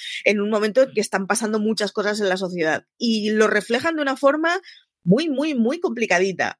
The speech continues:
Está muy bien, eh, darle una oportunidad. Si visteis la primera temporada, seguid con la segunda porque está muy bien. En España se emite semanalmente con muy, muy poco retraso respecto a Estados Unidos.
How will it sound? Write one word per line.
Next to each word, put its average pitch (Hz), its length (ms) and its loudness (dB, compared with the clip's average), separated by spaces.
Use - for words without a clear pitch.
Está 226 280 -4
muy 262 180 -4
bien, 262 460 -2
eh, 175 420 4
darle 196 220 2
una 240 100 -4
oportunidad. 196 600 2
Si - 180 -4
visteis 214 240 -4
la 226 80 -2
primera 190 260 -2
temporada, 180 520 -2
seguid 190 360 0
con 214 120 4
la 196 80 4
segunda 196 400 -6
porque 170 140 -4
está 175 160 -6
muy 180 100 -4
bien. 165 220 -2
En 190 160 0
España 208 340 -2
se 254 120 -2
emite 220 200 -4
semanalmente 185 640 0
con 175 220 0
muy, 240 500 -2
muy 226 220 0
poco 208 200 -4
retraso 185 400 -4
respecto 175 360 -6
a - 20 -8
Estados 170 300 -4
Unidos. 170 420 -2